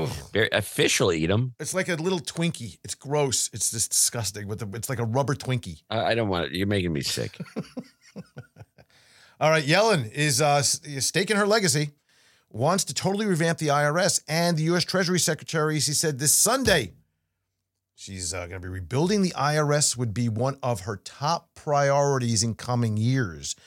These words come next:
Speaker 1: She told
Speaker 2: What does
Speaker 1: Reuters
Speaker 2: that even
Speaker 1: in a
Speaker 2: mean?
Speaker 1: What?
Speaker 2: You know, I, I've been hearing this all my life, and I'm old. The I R S, they're gonna do this, they're
Speaker 1: Yes.
Speaker 2: gonna do that, they're gonna rev-, re-,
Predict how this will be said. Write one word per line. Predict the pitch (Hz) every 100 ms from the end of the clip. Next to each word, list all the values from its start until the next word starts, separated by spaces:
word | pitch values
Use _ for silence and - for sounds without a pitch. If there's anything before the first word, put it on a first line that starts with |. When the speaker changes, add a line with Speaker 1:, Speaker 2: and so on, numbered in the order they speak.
| - - -
Speaker 1:
She | 143
told | 175 156
Speaker 2:
What | 170
does | 214
Speaker 1:
Reuters | 143
Speaker 2:
that | 135
even | 113 104
Speaker 1:
in | 92
a |
Speaker 2:
mean? | 98 104 82 69 - _ _
Speaker 1:
What? | 117 180 - _ _ _ _ _ _ _ _ _ _ -
Speaker 2:
You | 143 156
know, |
I, | 160 175 190
I've | -
been | 160
hearing | 143 135 120
this | 95 -
all | 104 104 104
my | 92 82
life, | 76 78 80 73 - -
and | 113
I'm | 143
old. | 147 113 65 - _ _ _ _ - _ _ _
The | 117 110
I | 123 123
R | 113 104
S, | 95 -
they're | 117
gonna | 127
do | 113 117
this, | 104 90
they're | 98
Speaker 1:
Yes. | 107
Speaker 2:
gonna | 107
do | 107 101
that, | 95 80
they're | 90
gonna | 101 104
rev-, | 104 87 95 53 -
re-, | 87 98